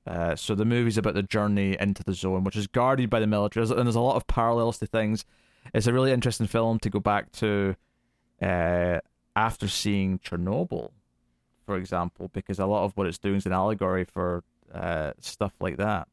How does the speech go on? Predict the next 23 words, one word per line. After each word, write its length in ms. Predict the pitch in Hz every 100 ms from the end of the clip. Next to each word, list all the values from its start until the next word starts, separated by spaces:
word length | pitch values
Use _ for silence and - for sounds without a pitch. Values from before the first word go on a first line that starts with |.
| _
Even 220 | 135 139
though 120 | 127 120
it, 100 | 135
they 80 |
ha-, 160 | 139 160
I 40 | 139
mean, 120 | 131
it 40 |
was 140 | 120 117
made 160 | 147
before 340 | 104 - 113 101
Chernobyl 480 | 95 104 101 67 -
happened, 420 | 95 95 - 67 -
but 200 | 98 69 _ _ _ -
there 120 | 113
was 200 | 107 92
other 560 | 120 104 110 104 98 - -
minor 480 | 107 113 113 104 95
incidents 640 | 92 - 95 80 - - _ _
by 100 | -
comparison 600 | 107 104 - 101 92 - 95
to 60 |
Chernobyl. 520 | - 92 90 90 60